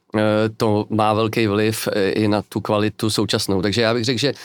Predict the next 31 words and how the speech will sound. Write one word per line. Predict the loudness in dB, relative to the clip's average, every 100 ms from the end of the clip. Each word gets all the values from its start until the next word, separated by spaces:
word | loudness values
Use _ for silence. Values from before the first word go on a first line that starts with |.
| -8
třeba | -2 0
takový | -2 -2 -2 -2
ty, | -2 -4
ty | -4
špičkový | -6 -4 -6 -4 -2 2 2
věci, | 0 0 0 0 -2 -8 -20 _
eh, | 0 2
nebo | 2 0 -4 _ _ _
ta | -6 -4
určitá, | -4 -2 0 0 0 -8 -10
určitá | -8 -4 0 0
vrstva | 0 -2 -2
těch | -2 -4
špičkových | -6 -2 0 0
designérů | 2 2 2 2 2
je | 2
velmi | 2 2 0
kvalitní, | 0 0 0 -2
srovnatelná | 0 0 2 2 2 0
se | -2
světem, | -2 -2 0 0 0 -2 -8 -18 -18 -4
eh, | 0 0 0
třeba | -2 -2
český | -2 -4 -4
typografové, | -2 -2 0 0 -2 -2 0 2 2
ale | 2 0
i | 0
český | -2 -2 -2 0 -2 -4
třeba | -6 -4 -2 -2 -2
knižní | -2 0 0 0
design. | 0 0 -2